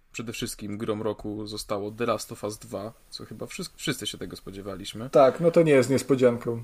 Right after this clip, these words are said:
Speaker 1: Najnowsza gra Naughty Dog po prostu zmiotła konkurencję totalnie, bo, e, dostała też statuetkę za najlepszą reżyserię, najlepszą narrację. Ja, po prostu, no, wygrali we wszystkim praktycznie, do czego byli nominowani, także no, wow.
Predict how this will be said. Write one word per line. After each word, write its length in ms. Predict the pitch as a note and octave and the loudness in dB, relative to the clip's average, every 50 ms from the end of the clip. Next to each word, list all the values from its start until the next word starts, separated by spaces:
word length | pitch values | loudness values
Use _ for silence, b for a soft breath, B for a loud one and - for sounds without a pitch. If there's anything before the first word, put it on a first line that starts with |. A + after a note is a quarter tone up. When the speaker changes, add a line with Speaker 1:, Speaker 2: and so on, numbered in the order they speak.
| - - | -10 -10
Speaker 1:
Najnowsza 380 | A#2 A2+ A#2 A#2 A2+ - - | -8 -8 -8 -8 -8 -8 -10
gra 200 | A#2 A#2 A#2+ A#2 | -6 -4 -4 -4
Naughty 280 | A#2 A#2 A#2 A2+ - A#2+ | -2 -2 -4 -6 -6 -6
Dog 200 | A2+ A#2 A2+ - | -4 -4 -6 -4
po 120 | - A#2 | -8 -10
prostu 340 | - - A2+ G#2+ - - A#2 | -8 -8 -8 -8 -8 -12 -12
zmiotła 360 | A2+ A#2 A#2 A2 - G2+ G2+ | -8 -6 -6 -6 -6 -8 -10
konkurencję 720 | - - F#2+ F2+ - G2+ G2+ G2+ G2+ G2+ - - G#2+ G#2 G2+ G2+ G2+ G#2 G#2 - - | -10 -10 -14 -12 -12 -10 -8 -8 -8 -8 -10 -10 -8 -6 -6 -6 -6 -8 -10 -12 -14
totalnie, 640 | - A#2+ A2+ - B2 A2+ A2+ A2+ A2+ A#2 A#2 A#2 A2 | -16 -16 -8 -2 0 2 2 2 0 -2 -4 -6 -6
bo, 340 | G#2+ G2 G2 G#2 G#2 G#2+ - b b b b b b b b - | -6 -6 -6 -6 -6 -6 -8 b b b b b b b b -8
e, 360 | - G2+ G#2+ G#2 G#2 A2 G#2+ | -4 -2 -2 -2 -2 -4 -6
dostała 480 | G#2+ G#2+ - - - - A#2+ A#2 A2+ A2+ | -8 -10 -12 -8 -4 -2 0 2 0 0
też 160 | - A#2+ - | -2 -6 -8
statuetkę 480 | - B2+ - - B2 B2 A#2+ - B2+ | -8 -8 -8 -6 -6 -8 -6 -6 -8
za 80 | A#2 A#2+ | -6 -6
najlepszą 340 | A#2+ A#2 A#2 A2+ - B2 A#2 | -4 -6 -6 -6 -6 -8 -6
reżyserię, 640 | A#2 B2 B2+ C#3+ C#3+ - F3+ F3 D#3+ D3 C#3+ C#3+ C#3 | -6 -6 -6 -8 -6 -2 -2 0 0 0 0 0 -2
najlepszą 380 | C3 A#2+ A#2+ A#2 - - A#2 | -2 -4 -4 -6 -8 -8 -8
narrację. 760 | A2+ A2+ A2+ B2 C#3 C#3+ C#3+ C#3 - - - B2+ B2 B2 B2 b b b b b b _ - | -4 -4 -2 0 2 0 0 0 -2 -6 -4 -2 -2 -2 -4 b b b b b b _ -6
Ja, 200 | G3+ F#3+ F#3 E3+ | -2 0 0 0
po 80 | D3+ | -2
prostu, 300 | C#3+ C#3 - - - C#3+ C3+ C3+ D3 | -4 -8 -10 -8 -8 -10 -10 -6 -4
no, 140 | D#3 D3+ | -4 -4
wygrali 540 | C3+ C3+ C3+ C3+ C#3+ C#3 D3 D3 C#3 C#3 C3+ | -4 -6 -10 -10 -4 4 4 6 6 6 4
we 120 | B2 C3+ B2+ | 2 2 0
wszystkim 360 | - - C#3 - - C3+ C3 | 0 -2 -4 -4 -4 -6 -4
praktycznie, 380 | - B2+ - - C3 - C3+ | -4 -4 -6 -6 -10 -10 -8
do 80 | A#2+ B2 | -8 -8
czego 220 | - - A2+ A#2 | -10 -8 -8 -8
byli 240 | A2 A2 A2+ G#2+ A2 | -6 -6 -6 -6 -4
nominowani, 680 | A2 A2 A2 A2 A2 A2 A2 G#2+ G#2+ G2 G2 G2 G2 | -4 -4 -4 -4 -4 -6 -4 -2 -2 -4 -4 -6 -10
także 340 | - F#2 F#2 G2+ G#2 G#2+ G#2+ | -12 -12 -12 -12 -10 -10 -10
no, 420 | A2 A2 G#2+ G#2 G2+ G#2 G2+ G2+ G#2+ - - - - - - - - | -10 -8 -8 -8 -6 -6 -8 -10 -12 -14 -18 -18 -18 -18 -16 -12 -8
wow. 240 | A2 F#2+ F#2+ F2+ | -6 -6 -6 -6